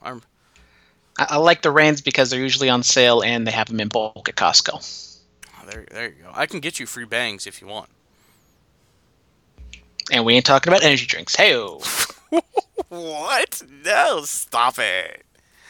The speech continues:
Speaker 1: Stop it. All right, A E W Dynamite. The Murder Hawk, Lance Archer defeats Boom Boom Boom Colt Cabana to advance in the T N T Championship tournament.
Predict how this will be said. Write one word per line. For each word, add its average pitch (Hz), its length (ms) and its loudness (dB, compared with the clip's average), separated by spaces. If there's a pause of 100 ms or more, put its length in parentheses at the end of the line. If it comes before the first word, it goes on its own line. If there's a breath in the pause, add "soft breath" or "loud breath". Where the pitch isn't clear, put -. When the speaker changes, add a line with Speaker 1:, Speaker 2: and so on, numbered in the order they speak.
Speaker 1:
Stop - 500 -8
it. - 160 -20 (420 loud breath)
All 180 120 6
right, 185 140 8
A 202 280 0
E - 20 -6
W 185 400 0 (100)
Dynamite. 508 880 2 (400 loud breath)
The 135 100 -6
Murder 185 360 0
Hawk, 160 520 2 (100)
Lance 160 600 2 (120)
Archer 165 480 -4
defeats 139 560 -4 (380 soft breath)
Boom 180 240 -2
Boom 175 260 -2
Boom 165 360 -2
Colt 160 360 -6
Cabana 151 640 0 (720)
to 147 160 -12
advance 151 460 0
in 147 80 -8
the 135 80 -6
T 156 240 -6
N 143 60 -6
T 139 140 -6
Championship 143 600 -6
tournament. 175 720 -4